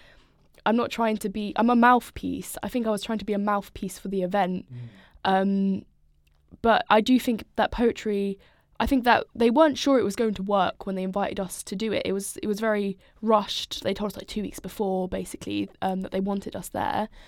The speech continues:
Speaker 1: Um, and I think it was kind of, like, a crazy idea to have poetry as well, but it worked so beautifully. Like I said, it was a be-, a beautiful mix. Um, like, the art in between just really, it brought people's emotions back to the event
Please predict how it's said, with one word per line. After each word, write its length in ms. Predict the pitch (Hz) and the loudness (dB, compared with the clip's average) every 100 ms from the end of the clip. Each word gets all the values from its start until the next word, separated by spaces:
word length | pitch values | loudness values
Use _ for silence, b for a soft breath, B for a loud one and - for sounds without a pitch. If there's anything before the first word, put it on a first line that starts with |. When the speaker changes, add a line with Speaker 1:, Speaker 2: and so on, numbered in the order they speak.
| b b b | b b b
Speaker 1:
Um, 480 | 196 196 196 202 190 b b b b b - | 0 2 2 0 -2 b b b b b 0
and 360 | 214 220 214 - | 2 2 0 -2
I 80 | 208 | -4
think 220 | 202 226 | -2 -2
it 80 | 220 | -2
was 100 | 208 | -4
kind 180 | - 220 | -4 -2
of, 40 | |
like, 120 | 196 | -2
a 40 | 190 - | -6 0
crazy 260 | 233 226 202 | 2 4 0
idea 360 | 190 233 214 | 0 2 2
to 100 | 180 | 0
have 260 | 185 196 - | -6 -8 -6
poetry 460 | 208 208 - 214 190 | -4 -4 -4 -4 -4
as 120 | 185 | -2
well, 340 | 220 196 185 B B | 0 0 -2 B B
but 160 | - - | 0 2
it 100 | 214 | 2
worked 280 | 247 269 - | 4 4 2
so 260 | - 247 | -2 0
beautifully. 560 | 226 226 226 - 190 180 | 0 0 -2 -4 -8 -6
Like 200 | 190 185 | -6 -8
I 40 | 185 | -10
said, 300 | - 208 202 | -4 -4 -4
it 80 | |
was 160 | 196 185 | -6 -6
a 60 | 185 | -6
be-, 200 | 185 - | -8 -8
a 60 | 190 | -6
beautiful 360 | 208 - - | -6 -6 -4
mix. 500 | 196 202 - - - - b b b | -4 -4 -6 -14 -16 -18 b b b
Um, 200 | 190 190 | -2 -2
like, 180 | 190 - | -2 -2
the 100 | 208 | 0
art 220 | 214 208 | 2 2
in 120 | - 196 | 0 -4
between 540 | 196 - 226 214 196 | -6 -4 -2 -2 -2
just 160 | 190 - | -6 -6
really, 420 | 208 202 196 190 b b b | -4 -4 -4 -8 b b b
it 120 | 196 | -2
brought 160 | 240 | -2
people's 320 | - 226 202 196 | 0 -2 -4 -4
emotions 520 | 196 202 196 196 185 | -4 -4 -6 -8 -4
back 280 | 220 - - | -2 -2 -4
to 100 | 220 | -4
the 140 | 208 | -2
event 440 | 196 214 190 214 | 0 0 -2 -4